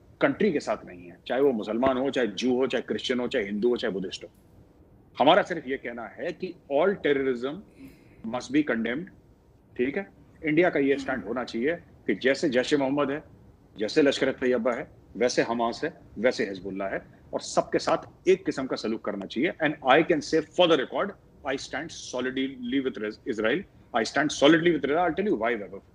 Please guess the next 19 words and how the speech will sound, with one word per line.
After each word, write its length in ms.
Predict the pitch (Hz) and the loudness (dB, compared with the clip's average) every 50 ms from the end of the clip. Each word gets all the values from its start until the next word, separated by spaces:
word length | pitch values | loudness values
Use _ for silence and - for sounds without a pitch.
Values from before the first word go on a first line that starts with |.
| - - - - - _ _ - - _ _ - | -20 -20 -20 -20 -20 _ _ -20 -20 _ _ -14
Israel 360 | - 156 120 135 135 147 208 220 | -12 -8 -6 -2 -2 0 0 -2
जो 100 | 247 185 | -2 -4
जबान 340 | 123 117 101 - 190 220 | -4 -2 0 0 0 2
बोलता 260 | 180 160 151 - 120 104 | 2 0 0 -2 -4 -8
है 60 | 101 | -8
ना, 200 | 147 190 - - - _ _ - | -8 -10 -14 -16 -20 _ _ -6
हम 80 | 127 143 | -4 -4
लोग 180 | 180 180 - | -4 -2 -2
तो 60 | - 170 | -2 -2
maturity 480 | 139 123 - 135 131 135 127 135 135 | -2 0 0 0 0 0 -2 -2 -4
में, 200 | 123 123 123 127 - _ - _ - _ _ _ _ - - - - | -4 -4 -8 -10 -14 _ -20 _ -20 _ _ _ _ -20 -20 -10 -8
हम 80 | 123 127 | -8 -6
लोग, 140 | 123 120 | -6 -4
हम 140 | 123 135 143 | -2 -2 0
तो 100 | 135 165 | 0 0
मैच्योर 300 | 135 120 - 147 143 131 | 0 2 2 2 2 2
है 60 | 110 | 0
ना 100 | 143 - | -2 -4
बहुत, 240 | 107 95 90 85 - | -6 -8 -10 -10 -12